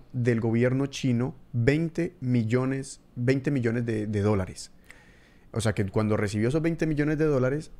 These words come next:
sosteniendo de que además era un profesor de Harvard, líder en ciencia y en desarrollo, le estaba vendiendo entonces la propiedad intelectual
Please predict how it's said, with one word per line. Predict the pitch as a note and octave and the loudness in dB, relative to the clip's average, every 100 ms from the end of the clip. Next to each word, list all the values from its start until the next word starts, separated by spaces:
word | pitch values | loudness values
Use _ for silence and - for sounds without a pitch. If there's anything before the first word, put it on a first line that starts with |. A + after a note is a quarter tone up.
| - - - | -18 -18 -18
sosteniendo | - A2+ - G#2 G#2+ A2+ C3+ | -4 -2 0 2 4 6 4
de | B2+ | 2
que | A2 | 0
además | G2+ G2+ A2+ | 0 -2 -2
era | |
un | B2 B2+ | -2 0
profesor | B2 A2+ G2+ | -2 -2 -2
de | G#2 | -2
Harvard, | A2 G2+ F#2+ G2+ - - - - | 0 0 -2 -6 -10 -18 -18 -14
líder | - A#2 A#2+ C#3 C#3+ | -4 2 4 4 4
en | C3 | 0
ciencia | A#2+ B2 A2+ A2+ B2+ | 0 0 0 0 -2
y | |
en | B2 | 0
desarrollo, | A2 G2+ G2+ G2+ G#2 A#2+ - - - - | 0 0 0 0 -2 -6 -14 -20 -16 -4
le | A#2 | -4
estaba | G#2 A#2 | 0 2
vendiendo | C3+ B2 A2+ | 2 2 -2
entonces | A2+ C3 B2+ | -2 -2 -2
la | |
propiedad | B2+ A2+ G#2+ | -2 -2 -2
intelectual | A2 C3+ A#2 - A2 A2+ | -2 -2 -4 -2 0 0